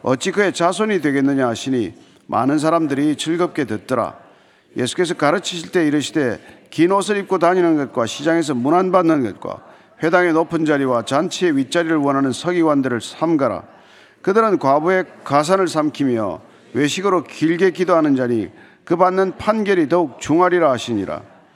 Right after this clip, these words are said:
예수께서 헌금함을 대하여 앉으사, 무리가 어떻게 헌금함에 돈 넣는가를 보실세. 여러 부자는 많이 넣는데, 한 가난한 과부는 와서 두 렙돈,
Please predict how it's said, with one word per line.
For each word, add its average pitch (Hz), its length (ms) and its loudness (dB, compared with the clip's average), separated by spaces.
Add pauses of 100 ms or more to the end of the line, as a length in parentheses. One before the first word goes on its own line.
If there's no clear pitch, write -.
(380)
예수께서 147 400 0
헌금함을 165 960 2
대하여 139 400 2
앉으사, 127 640 -2 (220)
무리가 147 300 2
어떻게 143 360 -2 (320)
헌금함에 180 720 2
돈 139 220 2
넣는가를 165 500 2
보실세. 120 680 -4 (340)
여러 151 180 0
부자는 190 360 2
많이 156 260 4
넣는데, 143 840 0 (240)
한 208 220 2
가난한 185 360 2
과부는 175 380 4
와서 147 280 0
두 147 140 0
렙돈, 139 640 -2